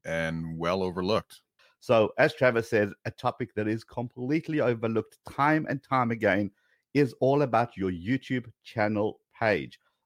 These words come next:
Speaker 2: Are you set up for success, or is it actually costing you views, costing you subscribers? People come to your channel, they're not interested, and they leave immediately. You guys do channel audits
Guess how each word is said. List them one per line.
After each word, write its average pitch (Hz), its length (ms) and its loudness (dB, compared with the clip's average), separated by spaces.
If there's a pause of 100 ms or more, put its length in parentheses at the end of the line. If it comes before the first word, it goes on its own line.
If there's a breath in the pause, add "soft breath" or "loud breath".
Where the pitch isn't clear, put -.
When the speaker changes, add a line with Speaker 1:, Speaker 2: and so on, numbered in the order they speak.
(120)
Speaker 2:
Are 92 60 -2
you 110 200 0
set 160 240 0
up 160 140 -2
for 170 100 0
success, 226 800 -2
or 156 340 2
is 143 160 0
it 143 220 -2
actually 139 560 -4 (260 soft breath)
costing 151 540 -4
you 110 100 -4
views, 90 320 -6
costing 139 540 -4
you 117 100 -2
subscribers? 101 720 0 (280)
People 113 280 -6
come 143 260 -2
to - 140 -4
your 120 80 4
channel, 110 520 2 (240 soft breath)
they're 92 140 0
not 131 300 4
interested, 107 440 -2
and 87 140 -4
they 92 120 -2
leave 95 540 -6
immediately. 90 800 -2 (380)
You 143 140 -8
guys 190 220 -6
do 160 140 -8
channel 139 400 -2
audits 123 300 0